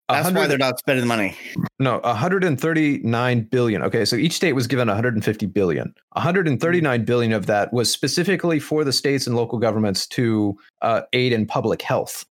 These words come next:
Speaker 1: It wasn't,
Speaker 2: Oh, okay.
Speaker 1: it wasn't bailout of businesses. This isn't, this wasn't the, uh, paycheck protection one. This is the
Speaker 2: Okay.
Speaker 1: cares. Now, that's where they're only s-, the, the governments, the local governments have only spent twenty-five percent of it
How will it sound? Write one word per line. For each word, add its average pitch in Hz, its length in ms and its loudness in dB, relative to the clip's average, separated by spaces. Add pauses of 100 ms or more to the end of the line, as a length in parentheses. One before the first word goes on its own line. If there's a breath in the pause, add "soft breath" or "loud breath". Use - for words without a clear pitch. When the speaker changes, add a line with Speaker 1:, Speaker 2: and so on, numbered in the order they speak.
(140)
Speaker 1:
It 117 80 0
wasn't, 127 380 0
Speaker 2:
Oh, - 20 0
okay. 120 100 0
Speaker 1:
it 127 60 2
wasn't 135 380 0
bailout 120 400 2
of 92 120 -4
businesses. - 720 -2
This 127 160 0
isn't, 135 380 0
this 120 160 0
wasn't 120 300 0
the, 98 440 2
uh, 92 380 0
paycheck - 320 0
protection 90 420 0
one. - 220 -4
This 107 160 0
is 110 80 0
the 104 60 0
Speaker 2:
Okay. 101 180 -2
Speaker 1:
cares. - 400 -2 (160 soft breath)
Now, 120 420 0 (220)
that's 156 320 2
where 151 240 2
they're 143 240 0
only 147 260 0
s-, - 160 -4
the, 127 220 0
the 120 100 -2
governments, 139 460 0
the 107 60 -2
local 127 260 0
governments 120 400 0
have 98 100 -4
only 110 180 2
spent - 280 -2
twenty-five 95 380 0
percent 107 260 0
of - 100 -2
it - 100 -6